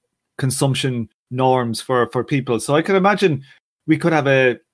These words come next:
a blossoming of, of stuff here, yeah, that could be, could have big implications perhaps for, uh, how things are produced.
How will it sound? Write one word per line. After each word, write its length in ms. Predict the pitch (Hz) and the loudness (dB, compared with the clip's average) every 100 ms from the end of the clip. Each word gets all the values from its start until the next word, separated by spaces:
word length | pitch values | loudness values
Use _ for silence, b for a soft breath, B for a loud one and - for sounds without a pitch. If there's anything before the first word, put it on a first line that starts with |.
| _ _ _ 131 | _ _ _ -12
a 60 | |
blossoming 640 | - 139 180 202 175 135 117 | -2 2 2 0 -6 -4 -4
of, 160 | 110 | -6
of 200 | 120 117 | -6 -10
stuff 280 | - 120 110 | -8 -8 -6
here, 360 | 120 113 107 - | -4 -4 -4 -6
yeah, 220 | 135 131 107 _ 170 | -6 -4 -6 _ -10
that 280 | 127 113 - _ | -8 -8 -10 _
could 160 | 139 120 | -8 -6
be, 340 | 127 120 113 - | -4 -4 -8 -6
could 220 | 156 110 b b b b | -6 -6 b b b b
have 240 | 175 139 202 | -4 -2 2
big 160 | 226 | 2
implications 640 | 226 170 202 220 214 160 135 | 2 0 2 2 2 -2 -4
perhaps 400 | 135 131 113 - | -2 -2 -2 -4
for, 240 | 131 120 | -2 0
uh, 240 | 117 117 - _ _ - | 0 -2 -6 _ _ -8
how 160 | 139 | -6
things 240 | 135 131 135 | -6 -6 -8
are 60 | |
produced. 540 | 139 160 165 - - | -4 2 2 0 -10